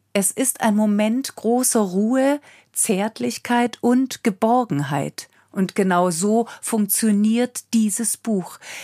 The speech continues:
Es eröffnet einen neuen Blick auf Sterben und Tod. Es ermöglicht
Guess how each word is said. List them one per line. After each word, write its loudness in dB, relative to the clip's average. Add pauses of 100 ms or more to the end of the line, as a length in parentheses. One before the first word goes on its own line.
(140)
Es 0
eröffnet 0
einen 4
neuen 4
Blick 0
auf 2
Sterben 2
und 0
Tod. -4 (300)
Es 2
ermöglicht 2